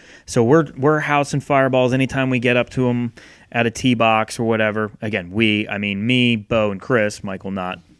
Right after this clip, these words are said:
Um, so we're doing that.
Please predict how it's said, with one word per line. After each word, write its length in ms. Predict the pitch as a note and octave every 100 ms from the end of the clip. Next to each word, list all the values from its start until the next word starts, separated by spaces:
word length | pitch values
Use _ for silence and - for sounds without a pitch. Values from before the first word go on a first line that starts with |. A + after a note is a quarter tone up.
| _ _ _ _ _ - - -
Um, 460 | A2 G2+ F#2 E2+ D#2 _ _ _ _ _ _
so 140 | - D3+
we're 120 | C#3
doing 300 | D#3+ D#3+ D3
that. 540 | C3 B2+ B2 G#2+ G#2+